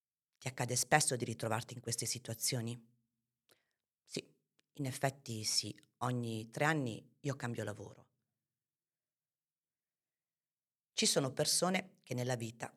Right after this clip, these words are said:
continuano a cambiare borse, scarpe, dieta, divano, partner, lavoro, amicizia, paese. Sono costantemente alla ricerca di approvazione,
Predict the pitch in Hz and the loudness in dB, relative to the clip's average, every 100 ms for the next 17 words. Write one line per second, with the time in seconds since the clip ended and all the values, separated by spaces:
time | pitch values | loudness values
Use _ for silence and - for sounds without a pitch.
0 | _ - 151 147 170 165 160 160 143 147 | _ -4 -2 0 2 2 2 -2 -6 -4
1 | 135 120 117 - - 110 110 - - - | -2 -2 -2 -6 -10 -8 -2 -2 -2 -10
2 | _ - - 107 - - - _ _ - | _ -18 -6 -6 -6 -14 -20 _ _ -10
3 | 107 117 110 110 110 113 107 101 - 113 | -8 -6 -4 0 2 2 0 -2 2 2
4 | 117 - 110 135 - 127 120 127 131 120 | 0 -8 -10 -10 -4 0 4 6 6 4
5 | 120 127 143 131 123 120 120 120 113 110 | 0 0 0 0 0 2 2 2 0 -2
6 | - _ _ _ _ - 160 - 165 - | -12 _ _ _ _ 2 2 4 2 2
7 | 170 170 165 196 226 - - - 135 123 | 0 4 4 2 0 -4 -10 -2 0 0
8 | 117 - 135 - 131 123 - 117 120 - | -4 -4 -4 -2 -2 -2 -4 -6 -4 -4
9 | - - - | -6 -8 -20